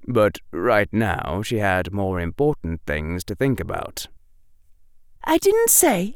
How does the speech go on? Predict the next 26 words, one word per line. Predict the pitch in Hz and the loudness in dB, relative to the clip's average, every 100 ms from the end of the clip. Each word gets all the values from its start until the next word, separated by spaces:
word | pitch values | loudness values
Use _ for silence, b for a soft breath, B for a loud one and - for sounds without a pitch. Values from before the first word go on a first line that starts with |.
| 285 | 0
I | 285 | 4
was | 277 285 | 4 6
Hermione | 302 277 269 277 | 6 6 6 4
Granger. | 277 247 214 196 214 - - - - - - - - - - - - - | 4 4 4 2 -4 -8 -14 -16 -18 -20 -20 -20 -20 -20 -20 -20 -14 -6
I | 98 113 143 143 | -2 2 2 2
didn't | 131 151 139 131 | 0 0 0 2
say | 123 - 170 120 135 | 2 4 2 2 2
you | 185 170 185 208 220 | 0 0 -2 0 0
said | 180 - - 254 320 285 139 - | 2 2 2 2 4 2 0 -6
you | 92 90 143 | -6 -2 -2
were | 156 151 139 131 | 2 2 2 2
Hermione | 151 139 117 113 117 113 | 2 2 0 -2 -4 -2
Granger. | 127 107 101 98 101 92 b b b b b b - | -2 -2 -2 -4 -6 -6 b b b b b b -4
I | - 269 311 269 | 0 2 2 2
just | 156 202 185 - | 2 2 2 2
said | 143 160 151 - - - - | 2 2 0 -4 -12 -14 -6
you | 135 180 190 | 4 4 6
were | 214 220 120 95 | 4 4 4 2
Hermione | - 139 127 107 101 | 0 2 2 0 -2
Granger. | 98 101 95 92 95 90 - b b b b - - - _ - | -2 -4 -6 -8 -8 -8 -8 b b b b -20 -20 -20 _ -18
If | - - | -12 -4
you're | 101 143 | 0 2
asking | 233 233 - 160 151 | 4 2 0 0 0
how | 143 156 | 0 2
I | 123 113 | 2 2
know, | 123 180 123 117 | 2 0 2 2